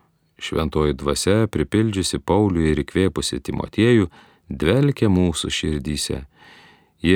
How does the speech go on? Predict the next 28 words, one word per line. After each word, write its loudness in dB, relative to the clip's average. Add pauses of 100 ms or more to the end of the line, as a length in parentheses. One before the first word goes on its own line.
nekantriai 2
laukia, 2
kad -4
paprašysime -2
jos 0
pagalbos. -4 (1040)
Dvasia 2
nori 2
mums 2
padėti 0
toliau 0
bėgti -2
lenktynėse. -4 (520)
Ji 0
trokšta 0
pagelbėti 2
mums 0
naudoti 0
Dievo 0
duotąsias -4
dovanas -2
ir -6
talentus 0
dėl 0
Jėzaus -2
ir -2
jo -4
bažnyčios. -6